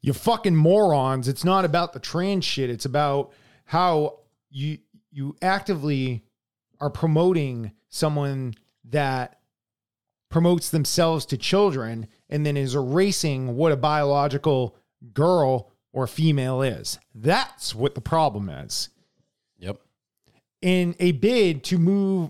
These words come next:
Speaker 1: on from its, um,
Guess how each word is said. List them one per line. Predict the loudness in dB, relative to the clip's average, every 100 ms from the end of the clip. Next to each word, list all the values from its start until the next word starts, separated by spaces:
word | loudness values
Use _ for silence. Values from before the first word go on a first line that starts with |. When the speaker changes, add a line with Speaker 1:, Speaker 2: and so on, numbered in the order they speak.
| _
Speaker 1:
on | 0 2 2 0 -2
from | -2 2 2 2 0 -6 -20 _
its, | 0 0 -2 -12 _ _ _ _ _ _
um, | 0 2 2 0 -4